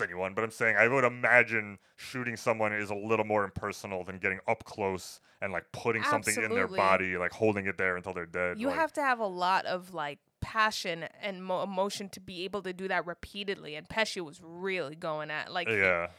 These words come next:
Speaker 2: Whew.
Speaker 1: Oof.
Speaker 2: So I knew I was in for it. Like, rather than, like, a simple gunshot would have just been like, "Oh,
Speaker 1: Yeah.
Speaker 2: yeah, sure."
Speaker 1: And, um, I'm not, I'm not by any means a mafia movie expert. I haven't seen, like,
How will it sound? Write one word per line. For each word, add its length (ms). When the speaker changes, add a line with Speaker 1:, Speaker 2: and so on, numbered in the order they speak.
Speaker 2:
Whew. 160
Speaker 1:
Oof. 260
Speaker 2:
So 260
I 160
knew 160
I 100
was 180
in 160
for 280
it. 140
Like, 260
rather 300
than, 200
like, 220
a 100
simple 440
gunshot 560
would 140
have 80
just 280
been 180
like, 260
"Oh, 180
Speaker 1:
Yeah. 80
Speaker 2:
yeah, 260
sure." 320
Speaker 1:
And, 320
um, 420
I'm 200
not, 220
I'm 160
not 180
by 120
any 160
means 200
a 60
mafia 400
movie 440
expert. 400
I 100
haven't 220
seen, 200
like, 200